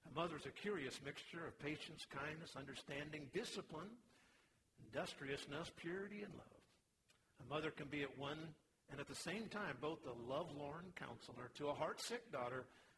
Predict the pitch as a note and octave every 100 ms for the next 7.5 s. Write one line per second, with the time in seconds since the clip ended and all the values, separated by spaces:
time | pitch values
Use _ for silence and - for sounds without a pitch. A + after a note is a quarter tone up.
0 | _ C#3 C3+ A#2+ A#2 D3+ F3 F3 - C3
1 | B2+ B2 - B2 A#2 - A#2+ A2 A#2+ A#2+
2 | A2+ B2 C3+ - G2 - - _ _ _
3 | _ _ _ A#2+ D#3+ E3 D#3+ F3+ - F#3+
4 | F#3 F3 E3+ E3+ G3 G#3 G3 - - -
5 | F#3 C#3 - C#3 C3 B2+ A#2+ - A3 -
6 | A#3+ A3+ C3+ A2+ C3 C3+ C#3+ - C#3 F3+
7 | - G3+ C3+ A#2+ -